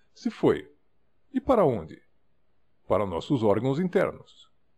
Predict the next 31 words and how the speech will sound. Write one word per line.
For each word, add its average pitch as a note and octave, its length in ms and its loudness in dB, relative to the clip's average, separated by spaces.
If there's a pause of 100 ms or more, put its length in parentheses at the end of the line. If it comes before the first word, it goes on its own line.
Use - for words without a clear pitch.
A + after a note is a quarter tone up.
(600)
Esta G3+ 300 4
calcificação F#3+ 800 2
gradual A2+ 440 6 (220)
pode A#2+ 240 6
ser C#3+ 200 4
evitada. C#3+ 520 2 (500)
O F3+ 60 2
mesmo A#3+ 340 2
processo F#3 540 2
que G3+ 100 -2
usamos A2 380 2
para D#3+ 220 4
remover C#3 420 2
metais C3+ 380 2
tóxicos, - 680 0 (220)
como G3 200 0
mercúrio D3+ 480 2
e - 20 -4
chumbo, E3+ 480 -2 (220)
também B3 280 2
pode G#3+ 240 4
ser G#3+ 200 0
usado C#3 420 6
para E3+ 180 2
remover E3 440 2
este F3+ 200 -6
cálcio A#2 340 4
tóxico G#2 540 0
de D#3 80 -2
nossos C3+ 300 0
corpos. - 560 -2